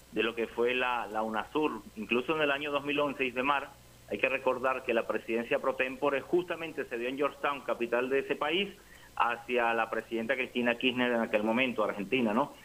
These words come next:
Eso, eso, eso cambió drásticamente con la correlación de fuerzas que se dieron en el dos mil quince, donde un presidente de extrema derecha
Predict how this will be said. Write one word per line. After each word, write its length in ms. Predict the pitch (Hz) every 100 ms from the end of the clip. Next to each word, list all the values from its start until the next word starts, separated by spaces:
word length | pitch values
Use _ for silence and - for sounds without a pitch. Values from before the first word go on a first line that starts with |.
| - - - - -
Eso, 360 | 135 180 185
eso, 380 | 156 151 190 -
eso 240 | 147 180 170
cambió 380 | 151 147 160
drásticamente 720 | 165 160 - 165 151 160 160 165
con 160 | 135
la 120 | 127 120
correlación 540 | 123 117 113 113 123
de 80 | 135
fuerzas 420 | - 135 123 139
que 120 | - 120
se 100 | 113
dieron 260 | 113 113
en 60 | 131
el 40 | 117
dos 100 | 117
mil 180 | 120 120
quince, 300 | 139 143 139
donde 300 | 123 113 110
un 120 | 113
presidente 540 | 135 131 131 139 131
de 100 | 127
extrema 360 | 117 117 123 139
derecha 420 | 135 135 135 143